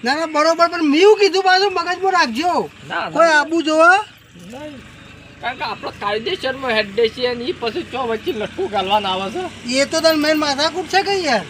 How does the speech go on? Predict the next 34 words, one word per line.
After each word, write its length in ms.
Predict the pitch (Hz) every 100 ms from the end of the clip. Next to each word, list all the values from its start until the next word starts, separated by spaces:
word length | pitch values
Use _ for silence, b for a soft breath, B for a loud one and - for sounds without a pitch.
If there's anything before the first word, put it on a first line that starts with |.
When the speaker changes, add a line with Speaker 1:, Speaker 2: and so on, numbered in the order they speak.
| 160
Speaker 2:
હા, 400 | 381 269 214 196
આપણે 240 | 196 254 208 -
કાયમ 320 | 220 214 370 294 -
કરીએ 320 | 247 226 220
છીએ. 240 | 180 165 139 - - - - - - -
હો? 140 | 302
Speaker 1:
ઈ 40 | 453
શી 180 | 392 415
બર 220 | 359 349
હતા, 300 | 330 302 311
શું 160 | 370 392
કરે 220 | 294 285
યાર? 240 | 285 254
Speaker 2:
ના, 140 | 247 214
ના, 240 | 262 277 - - -
હું 80 | 233
એને 200 | 226 277
ના 140 | 254
આપવા 260 | 247 247 247
દઈએ. 240 | 339 381 - - - -
Speaker 1:
ના, 200 | 226 277
ના, 120 | 302
બરોબર. 420 | 294 294 294 269 202 160 -
Speaker 2:
પછી 220 | 214 403
જોઈએ 340 | 226 226 262 392
બધું 280 | 247 190 196
એ 100 | 262
તો. 140 | 262 - - -
Speaker 1:
એ 60 |
હારું 460 | 311 285 294 311 302
તારે. 240 | 269 175 151 - - - - - -
Speaker 2:
હા, 120 | 165 254
આવજો 240 | 226 226 269
તાર. 180 | -